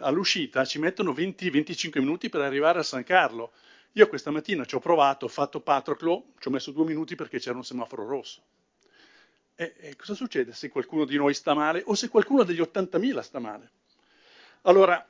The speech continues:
da un'indagine recente risulta che le auto che sono parcheggiate abusivamente, eh, che oltre alle auto, eh, parcheggiate abusivamente, vi sono i parcheggi a pagamento che sono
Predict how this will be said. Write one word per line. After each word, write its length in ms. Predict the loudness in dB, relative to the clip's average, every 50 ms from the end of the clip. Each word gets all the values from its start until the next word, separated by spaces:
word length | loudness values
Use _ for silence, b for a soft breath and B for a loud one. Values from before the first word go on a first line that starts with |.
| _ _ _
da 380 | 2 6 8 8 8 6 2 0
un'indagine 720 | -2 -2 -2 -2 -2 2 4 6 6 6 6 4 4 4 4
recente 580 | 4 4 2 2 2 2 2 0 -2 2 2 2
risulta 640 | 2 0 -2 -2 -2 0 2 4 4 4 4 2 _ _ _ _ _ b b b b b b b
che 200 | 4 8 8 8
le 140 | 10 8 6
auto 400 | 6 6 6 4 2 2 0 0
che 140 | 0 0 -4
sono 240 | -2 -2 -2 -2 0
parcheggiate 580 | 0 0 0 0 2 4 6 4 4 6 4
abusivamente, 1120 | 2 2 2 -2 -4 0 2 2 2 2 2 0 0 -2 -4 -4 -4 -2 -2 -4 -4 -10 _ _ _ _ b b b b b b b b b b -4
eh, 100 | -2 2
che 120 | 8 10 10
oltre 260 | 10 10 8 2 2
alle 80 | 4
auto, 320 | 4 2 2 2 0 -4 -6 -4
eh, 160 | -4 -4 -4 -4
parcheggiate 460 | -6 -4 0 2 4 6 6 6 4
abusivamente, 520 | 0 -2 0 0 2 2 2 -2 -2 -4
vi 60 | -6
sono 240 | -8 -6 -4 -4 -4
i 60 | -4
parcheggi 440 | -2 2 0 0 0 0 -4 -2 0
a 60 | 0
pagamento 540 | 2 2 0 0 0 -2 -2 -4 -4 -4 -4
che 120 | -2 -4 -4
sono 460 | -2 -2 -2 0 2 2 0 0